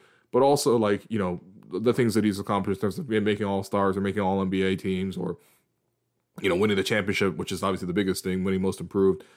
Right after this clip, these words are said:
So he's exceeded those expectations, and he wants to stay in Toronto. So again, I, I'm not saying that, like, trade proposals are poisoning your mind or that you, you have to have a poisoned mind to wanna change up the roster. I'm not saying that at all. But it is like, it's like when you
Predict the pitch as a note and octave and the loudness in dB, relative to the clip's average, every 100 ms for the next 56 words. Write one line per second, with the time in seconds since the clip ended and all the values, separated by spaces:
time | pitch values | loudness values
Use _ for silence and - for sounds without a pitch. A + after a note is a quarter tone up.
0 | _ _ - C3 A#2 A#2 C#3 C3+ - F#3+ | _ _ 2 4 4 2 2 2 2 4
1 | D3+ C#3 C3 A#2 C#3 C3 G#2 F#2+ - B2+ | 4 4 0 0 0 0 0 -4 -4 0
2 | D#3 D#3+ C#3+ C3 C3+ - A2+ B2+ A#2+ F#2+ | 2 4 4 4 4 0 -2 0 0 -2
3 | A2 A2+ F#2 D#2 C2+ - B2 A2 A#2+ D#3 | 0 0 0 -4 -6 2 4 4 2 0
4 | C3 G#2+ A2 B2 E3 E3 F3+ D3 G#2+ A#2+ | 0 -2 -2 0 2 2 0 0 0 -2
5 | G2+ _ _ _ _ _ _ - C3+ C3+ | -2 _ _ _ _ _ _ 0 2 2
6 | C#3 C3 C3 A#2 G#2 B2+ B2 A#2+ A2+ G2 | 2 4 4 2 2 2 2 2 0 0
7 | A2 A#2 A2 G#2 F#2+ E2 G#2+ G2+ G#2 A#2 | 2 2 4 4 2 -2 -4 -2 -2 -2
8 | - G2 A#2 G#2 F#2 A2 G#2 G2+ G2+ G2+ | -2 -4 -2 -4 0 2 2 2 0 0
9 | G2 F2+ G2 G#2+ F#2 - - _ A#2+ G#2+ | -2 -2 0 2 0 -4 -20 _ -2 0
10 | F#2+ G2 G#2+ C#3 - G2 G#2+ G#2 A#2+ G#2 | 2 2 4 2 0 0 0 0 0 2
11 | G2+ B2+ C#3+ F2 - - _ - C3+ E3 | 2 2 2 0 -4 -20 _ 0 4 6
12 | D3+ F#3 D#3+ C#3 A2 A2 A#2 B2+ A2+ A2+ | 6 6 4 2 2 0 -2 2 2 2
13 | A#2+ B2+ A#2 | 4 4 2